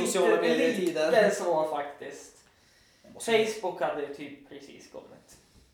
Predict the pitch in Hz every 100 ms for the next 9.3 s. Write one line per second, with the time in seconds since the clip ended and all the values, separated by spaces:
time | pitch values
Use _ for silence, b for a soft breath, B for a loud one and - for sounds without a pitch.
0 | _ - 175 175 170 160 160 160 - -
1 | 151 123 - 120 - - _ _ b b
2 | b 175 190 190 208 208 202 - 180 180
3 | - 165 165 - 185 170 170 175 175 -
4 | b b b _ _ 170 170 - 160 -
5 | _ _ _ _ _ _ 175 180 165 165
6 | - 180 165 165 165 156 147 143 156 165
7 | 165 185 - 175 170 180 165 160 185 -
8 | - 220 214 139 - - - _ _ -
9 | 123 120